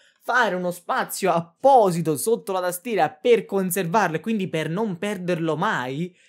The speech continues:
è un qualcosa veramente di ottimo, perché tipicamente te lo danno, magari lo metti in un cassetto o da qualche altra parte, ti scordi dove l'hai messo e addio, non ce l'hai più, come se non ce l'avessi avuto effettivamente.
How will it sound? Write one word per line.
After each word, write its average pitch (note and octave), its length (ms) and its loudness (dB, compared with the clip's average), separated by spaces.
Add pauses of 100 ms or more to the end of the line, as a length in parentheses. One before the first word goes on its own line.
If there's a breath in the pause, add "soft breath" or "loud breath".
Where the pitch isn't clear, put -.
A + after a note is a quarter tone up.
è D#3+ 80 -8
un E3+ 60 -2
qualcosa F#3+ 380 -2
veramente E3 480 0
di D3 100 -6
ottimo, C#3+ 380 -4
perché C#3+ 220 -8
tipicamente G#3 720 -2 (320 loud breath)
te B3+ 120 4
lo B3+ 80 8
danno, G3+ 640 -2
magari G3 280 0
lo G#3 100 0
metti G3+ 220 -2
in F#3+ 80 -4
un G3 40 -2
cassetto F#3+ 540 -4
o G3 220 -4
da G3 100 0
qualche F#3 220 -2
altra F#3 180 -6
parte, D#3 540 -4
ti A3 120 -10
scordi C4 380 -2
dove G3 180 0
l'hai B3 120 2
messo D#3+ 500 -6
e G3+ 140 0
addio, F#3 440 -2
non F3 180 -4
ce F#3 120 -2
l'hai D#3+ 180 0
più, F3 160 -8
come D#3 220 -6
se D#3 80 -8
non E3+ 180 -4
ce E3+ 120 -6
l'avessi E3 340 -4
avuto D#3+ 280 -4
effettivamente. A#2+ 800 -10